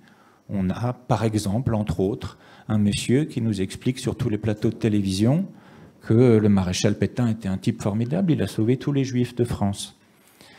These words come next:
Et donc, euh, je décide de planter mon décor ici en France, sans jamais nommer notre pays. C'est-à-dire que je reste dans la dimension de la fable.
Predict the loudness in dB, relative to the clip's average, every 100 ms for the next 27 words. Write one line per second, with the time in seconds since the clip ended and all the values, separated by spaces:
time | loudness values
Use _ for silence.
0 | -14 -4 6 6 6 -2 -12 -16 -20 -20
1 | -6 -2 0 0 8 8 10 6 2 -2
2 | 2 2 4 4 4 0 0 4 4 4
3 | 2 0 0 -2 -8 -20 _ _ _ _
4 | -4 -2 2 4 4 4 4 2 0 -12
5 | -8 -4 0 2 6 6 6 4 2 0
6 | -2 -4 -2 0 0 -2 -2 -2 -2 2
7 | 0 2 2 2 2 2 2 0 0 0
8 | 0 0 0 -4